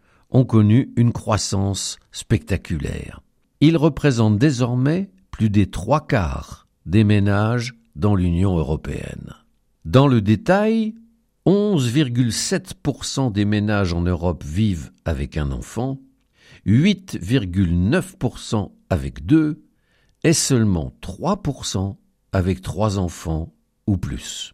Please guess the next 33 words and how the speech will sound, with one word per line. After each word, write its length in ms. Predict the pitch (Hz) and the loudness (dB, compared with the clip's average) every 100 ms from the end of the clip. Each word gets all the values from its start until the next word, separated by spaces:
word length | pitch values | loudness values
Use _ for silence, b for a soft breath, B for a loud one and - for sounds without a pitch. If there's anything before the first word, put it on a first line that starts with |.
| _ | _
Le 320 | - 101 131 135 | 0 4 6 4
constat 760 | 120 107 - - 113 87 - | 0 -2 -2 -2 0 0 -2
est 100 | 90 | -2
là, 400 | 82 120 196 202 _ _ _ - | 0 0 -2 -6 _ _ _ -2
le 220 | 85 104 | 4 6
modèle 460 | 135 170 170 160 123 | 6 4 4 4 4
de 80 | |
la 160 | 110 113 | 4 4
famille 680 | - 113 101 101 90 76 - _ | 2 0 2 2 0 -2 -8 _
avec 440 | 95 80 175 - - _ | -2 0 -2 -4 -20 _
un 140 | 175 196 | 2 2
seul 320 | - 160 147 | 0 0 0
enfant 540 | 139 135 123 127 156 _ _ _ _ | -2 -6 -6 -6 -8 _ _ _ _
tend 300 | 139 143 - | 2 2 0
à 100 | - | -2
s'imposer 720 | 98 - 143 135 98 87 90 117 | -2 0 0 0 0 0 0 0
dans 140 | 104 | 0
la 100 | 101 | -2
plupart 720 | - 73 - 98 107 104 - _ _ | -4 -10 -4 -2 0 -2 -6 _ _
des 180 | 73 101 | -2 -2
pays. 500 | - 82 71 58 - - | -2 -4 -6 -10 -10 2
Une 200 | 165 190 | 4 4
seule 300 | - 151 120 | 0 2 4
exception 600 | 110 - 92 - - 78 | 2 2 0 0 -4 0
notable, 680 | 104 110 160 165 160 170 180 b b b | 0 2 0 0 0 -4 -4 b b b
les 220 | 180 90 | 0 2
Pays-Bas, 640 | - 180 190 160 101 107 - _ _ _ | 4 4 4 2 0 -2 -6 _ _ _
où 160 | 180 190 | 0 4
les 140 | 143 | 4
familles 500 | - 123 110 85 73 | 4 2 2 0 0
avec 400 | 92 90 76 69 | -2 0 -2 0
deux 260 | 135 160 101 | 2 2 2
enfants 560 | 78 - 113 123 127 | -2 -4 -4 -2 -4